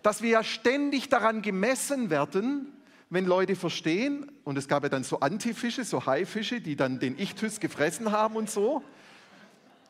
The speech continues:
Und ich glaube, dass es wirklich etwas gemacht hat, dass wenn wir uns outen, dass wir uns Transparenz geben, transparent geben, dass wir sch-, auch daran gemessen werden,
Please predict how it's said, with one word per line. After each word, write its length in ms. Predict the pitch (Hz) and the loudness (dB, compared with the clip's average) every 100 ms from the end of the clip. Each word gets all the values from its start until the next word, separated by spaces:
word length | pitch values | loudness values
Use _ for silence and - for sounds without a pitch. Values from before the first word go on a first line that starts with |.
| - - - 175 | -20 -20 -12 -8
Und 80 | |
ich 80 | 170 | 6
glaube, 320 | 190 208 294 | 8 8 8
dass 140 | 233 202 | 4 2
es 180 | 170 202 | 0 2
wirklich 500 | 269 277 - - 190 | 2 2 -4 -4 -2
etwas 380 | 196 190 185 | 2 2 0
gemacht 500 | - 147 165 202 - | -2 0 0 0 -4
hat, 320 | 254 339 - 170 | -4 -4 -4 -4
dass 240 | 147 151 | -4 -4
wenn 200 | 160 160 | -4 -2
wir 120 | 160 | -2
uns 600 | 156 151 151 - - - _ _ _ _ - - | -2 -4 -6 -10 -14 -18 _ _ _ _ -20 0
outen, 580 | 143 202 214 262 320 262 - _ _ _ _ _ _ _ _ _ _ _ _ _ - | 4 4 2 -2 -2 -8 -20 _ _ _ _ _ _ _ _ _ _ _ _ _ -20
dass 160 | 120 | -12
wir 80 | 123 | -10
uns 140 | 110 | -10
Transparenz 680 | - 117 120 110 110 143 - | -8 -8 -6 -8 -8 -10 -14
geben, 280 | 175 214 - _ | -16 -16 -20 _
transparent 560 | - 117 - 107 110 139 | -10 -10 -8 -8 -8 -8
geben, 280 | 156 175 156 | -10 -8 -10
dass 180 | 120 | -10
wir 80 | 120 | -10
sch-, 180 | - - _ _ _ _ _ | -12 -16 _ _ _ _ _
auch 100 | 139 | -12
daran 300 | - 120 135 | -4 -2 -2
gemessen 420 | 180 220 247 262 196 | -2 -2 -2 -4 -4
werden, 320 | 110 98 | -4 -8